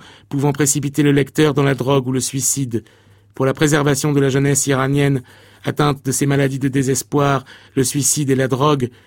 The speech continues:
et qui se jette donc sur les livres de Hedayat avec délectation, quand elle y parvient. Et ainsi célébré et mal lu,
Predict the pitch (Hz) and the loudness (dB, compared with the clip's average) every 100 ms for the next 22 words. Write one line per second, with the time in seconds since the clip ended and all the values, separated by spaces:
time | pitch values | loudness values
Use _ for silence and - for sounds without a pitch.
0 | _ _ - - 139 147 131 139 127 151 | _ _ -10 -6 -2 0 2 0 0 0
1 | 131 143 143 147 160 131 135 135 135 135 | 0 2 2 2 0 0 0 2 2 2
2 | 139 135 127 127 120 127 127 131 117 - | 0 -2 -2 -2 0 0 0 -2 -2 -2
3 | 135 - - - - 123 131 120 123 113 | -4 -8 -20 -12 -6 -2 -2 -2 -4 -4
4 | 117 135 - _ _ _ _ _ _ _ | -4 -6 -8 _ _ _ _ _ _ _
5 | _ 143 143 143 - 156 - 151 147 147 | _ 2 2 4 2 2 2 2 2 2
6 | 165 151 147 147 143 151 160 | 0 0 2 2 2 0 -2